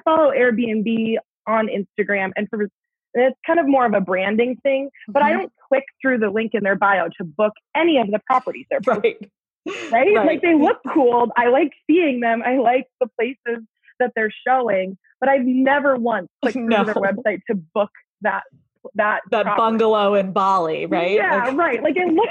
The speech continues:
Speaker 1: <laughs> like, I wanna look at it 'cause it's, like I said, it's, like, inspiring, but I've never, ever clicked through to be like, "Oh, I'm actually gonna stay there."
Speaker 2: Yeah.
Speaker 1: So, so
Speaker 2: But
Speaker 1: that is
Speaker 2: contro-, yeah, controversially, if, like, if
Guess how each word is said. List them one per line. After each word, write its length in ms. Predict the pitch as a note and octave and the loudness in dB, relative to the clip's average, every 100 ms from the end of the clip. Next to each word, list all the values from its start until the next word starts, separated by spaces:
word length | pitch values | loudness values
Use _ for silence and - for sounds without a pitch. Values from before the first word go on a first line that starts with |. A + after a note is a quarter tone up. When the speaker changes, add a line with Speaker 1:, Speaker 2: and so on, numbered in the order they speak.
| G#4 | -2
Speaker 1:
<laughs> 160 | B4 F4+ | -2 0
like, 140 | E4+ | 0
I 120 | F4+ F4 | 0 0
wanna 320 | A4 F4 C4+ | 2 2 0
look 220 | D#4+ D#4 | -2 0
at 220 | A#3+ A#3 | 0 0
it 100 | B3+ | 0
'cause 140 | E4+ C4+ | 0 0
it's, 200 | B3 - _ - | -2 -4 _ -2
like 180 | A#3 | 0
I 140 | A#3 A#3 | 0 2
said, 200 | C4+ A3 | 2 2
it's, 180 | G#3+ G#3+ | -2 -4
like, 160 | G#3 G3 | -4 -2
inspiring, 760 | A3 G3+ - C4 D4+ A#3 A3+ | -4 -2 0 2 2 2 0
but 100 | A3+ | -2
I've 160 | A3+ B3 | -2 -2
never, 500 | C4+ D4+ E4+ C#4 A#3 B3+ | -2 0 0 0 -2 -2
ever 380 | C#4 G#3+ G3 _ _ - | -2 -4 -6 _ _ -4
clicked 160 | C4+ - | -4 -2
through 160 | C4 A#3 | -2 -2
to 80 | G#3+ | -2
be 120 | A3 | -2
like, 160 | G3+ - | -4 0
"Oh, 80 | A#3+ | 0
I'm 160 | G#3+ G#3 | 0 -2
actually 340 | G#3+ - G#3 | -4 -4 -8
gonna 160 | G3+ F3+ - - | -8 -10 -16 -20
stay 160 | - | -16
there." 120 | - - G3+ | -14 -16 -10
Speaker 2:
Yeah. 320 | F3 D#3 D#3 - _ - | -6 -4 -6 -12 _ -2
Speaker 1:
So, 60 | D#4+ | 2
so 240 | C4+ A#3+ | 2 2
Speaker 2:
But 260 | C#4 D4 D4 | 2 2 2
Speaker 1:
that 280 | E4 D#4 C#4 | 2 0 0
is 60 | E4 | -2
Speaker 2:
contro-, 180 | A#3+ - | -4 -8
yeah, 280 | A#3 C#4+ C4 | -2 0 0
controversially, 1000 | - C4 B3+ A3+ D#4+ C#4+ A3+ A3 G#3 - | -2 -4 -2 -2 -2 -4 -2 0 0 0
if, 200 | A3 G#3 | -2 0
like, 220 | G3+ F3+ _ _ _ _ - | -2 -2 _ _ _ _ 0
if 340 | A3+ A3+ A3+ | 2 2 -2